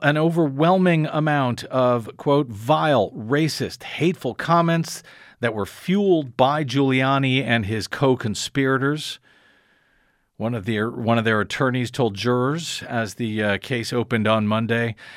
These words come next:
Giuliani attorney Joseph Sibley, for his part, told jurors there's no question that Freeman and Moss were harmed and that they are, quote, "good people." Well, that is thoughtful.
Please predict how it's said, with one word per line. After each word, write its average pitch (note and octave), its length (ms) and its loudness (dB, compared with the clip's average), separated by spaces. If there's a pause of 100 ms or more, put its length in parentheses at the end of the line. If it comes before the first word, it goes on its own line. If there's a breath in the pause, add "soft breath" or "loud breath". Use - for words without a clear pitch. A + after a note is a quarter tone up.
(120)
Giuliani C#3 600 4
attorney A#2 640 0 (120)
Joseph B2+ 480 -2
Sibley, D3+ 520 2
for G#2+ 160 -6
his D#3 180 0
part, C3+ 340 2
told A#2 220 -2
jurors B2 360 -2
there's A2 260 -2
no G3+ 160 2
question G3 480 2
that F2+ 100 -2
Freeman D3+ 320 -2
and A#2 80 0
Moss C#3+ 320 0
were F#2 140 -4
harmed E3+ 680 2 (960)
and C#3+ 160 0
that B2+ 140 -2
they C3 120 2
are, A#2 120 0
quote, C#3+ 400 0 (200)
"good B2+ 320 0
people." E3 460 0
Well, B2+ 300 -4
that F3 280 -4
is F#2 240 -8
thoughtful. G#2 640 -4